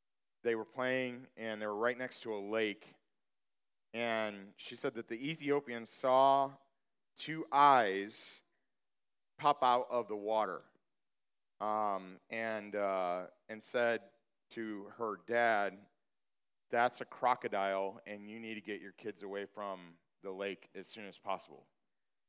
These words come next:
And so her dad used, I, I love this 'cause, again, it echoes with me, and,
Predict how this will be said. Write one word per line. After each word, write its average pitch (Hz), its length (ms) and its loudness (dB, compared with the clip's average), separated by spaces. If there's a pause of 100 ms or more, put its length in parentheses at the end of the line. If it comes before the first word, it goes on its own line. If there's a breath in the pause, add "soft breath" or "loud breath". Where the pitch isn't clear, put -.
(840)
And 131 100 -4
so 156 460 10 (920)
her 135 120 -8
dad 147 600 12 (280 loud breath)
used, 147 720 -2 (140)
I, 117 120 2
I 120 160 2
love 123 220 4
this 107 260 -2
'cause, 107 380 -6
again, 107 260 -4
it 101 180 -4
echoes 110 380 -4
with 101 240 -6
me, 110 260 -6
and, 98 260 -8